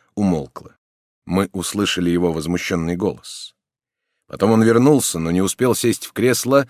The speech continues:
как послышался шорох, и что-то тёмное пролетело через яблоню. Скрипка. Если бы вы видели его лицо.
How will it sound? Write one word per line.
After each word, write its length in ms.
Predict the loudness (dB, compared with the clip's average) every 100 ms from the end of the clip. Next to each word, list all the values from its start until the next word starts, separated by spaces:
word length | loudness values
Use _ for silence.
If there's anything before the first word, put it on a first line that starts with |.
| -8 -10
как 200 | -8 -6
послышался 580 | -6 -4 -4 -4 -8 -8
шорох, 560 | -2 2 2 2 -2 -14 -8
и 40 | -6
что-то 380 | -4 -4 -6
тёмное 480 | -2 0 2 2 2
пролетело 600 | 0 -4 -4 -2 0 0
через 320 | -2 -4 -2
яблоню. 580 | 0 0 0 -6 -12 -16 _ _ _ _ _ _
Скрипка. 800 | -6 -4 -2 -2 -2 -10 -16 -18 _ _ _ _ _ -6
Если 420 | -4 -4 -4 -4
бы 180 | -2 0
вы 120 | 0
видели 500 | 0 -2 0 -2 -4 _
его 260 | -6 -4 -4
лицо. 480 | -6 -8 -10 -12